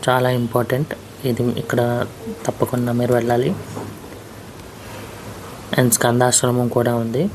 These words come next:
మీరు ఇవన్నీ తిరువన్నమ-, తిరువన్నమలలో, ఆ,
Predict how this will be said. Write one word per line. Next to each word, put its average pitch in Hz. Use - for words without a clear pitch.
మీరు 127
ఇవన్నీ 120
తిరువన్నమ-, 120
తిరువన్నమలలో, 123
ఆ, 120